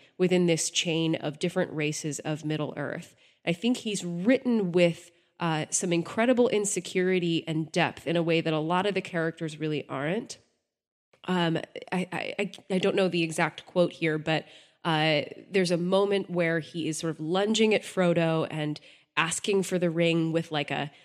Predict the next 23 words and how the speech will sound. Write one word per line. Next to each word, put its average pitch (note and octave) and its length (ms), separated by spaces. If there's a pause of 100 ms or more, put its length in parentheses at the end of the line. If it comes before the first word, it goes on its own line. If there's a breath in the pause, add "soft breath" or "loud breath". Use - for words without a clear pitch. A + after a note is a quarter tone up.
(160 soft breath)
a D#3 120
smile B3 680
on A#3+ 200
his A3+ 220
face, G#3 420
but F3 180
his D#3 220
words E3+ 420
hold F3 280
a E3+ 60
sort D#3+ 240
of C3+ 160 (300)
darkness. G#3 720 (380 soft breath)
Uh, F3 180
and F3+ 200
then E3+ 220
as F3 200
soon A#3+ 400
as G3 260
he G3+ 180
has E3+ 180
attacked F3 540
Frodo A3 600